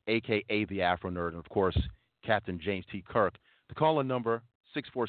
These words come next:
six, nine one five, nine six two zero, six four six, nine one five, nine six two zero. Um, I was about to go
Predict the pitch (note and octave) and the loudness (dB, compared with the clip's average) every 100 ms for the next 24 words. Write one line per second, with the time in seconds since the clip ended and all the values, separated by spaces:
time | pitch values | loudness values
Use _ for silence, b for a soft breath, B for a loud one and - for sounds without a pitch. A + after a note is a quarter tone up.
0 | - A#2 - G2+ G2 G2 F#2 F#2+ F2+ F2 | -2 -2 0 0 0 -4 -2 2 2 0
1 | F2 F#2 F#2 - F#2 G2+ E2+ G2+ F#2+ E2+ | -4 -6 -6 -10 -14 -12 0 4 4 2
2 | D#2+ b b b _ - D#3 - A2 G2 | 0 b b b _ -2 0 2 0 2
3 | A2+ G2 G2+ F#2 F2+ F#2 - F2 E2 E2+ | 0 0 0 0 -2 -6 -2 -2 0 -4
4 | D#2+ F2 F2+ E2+ D#2+ F2+ - - G#2 F2+ | -8 -6 -6 -8 -8 -10 -10 -4 -2 -2
5 | D2+ b b b b b F2 F2 E2+ A#2+ | -6 b b b b b 0 2 4 2
6 | G#2+ A#2 A#2+ G#2+ | 2 0 0 -4